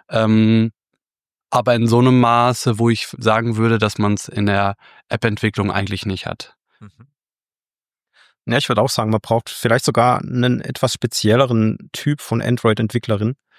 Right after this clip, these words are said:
Speaker 3: ähm, weil man echt ganz oft damit konfrontiert wird. Also noch,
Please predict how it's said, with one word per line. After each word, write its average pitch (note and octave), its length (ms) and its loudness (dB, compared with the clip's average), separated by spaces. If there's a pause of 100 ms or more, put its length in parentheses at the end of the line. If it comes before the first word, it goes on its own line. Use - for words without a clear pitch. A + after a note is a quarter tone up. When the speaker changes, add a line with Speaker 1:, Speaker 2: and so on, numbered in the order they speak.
(500)
Speaker 3:
ähm, B2 420 2 (720)
weil A2+ 180 2
man B2 120 2
echt - 300 -2
ganz C3+ 260 0
oft - 240 0
damit B2 220 0
konfrontiert A#2 560 -2
wird. A#2+ 120 -4
Also A2+ 120 2
noch, A2+ 100 2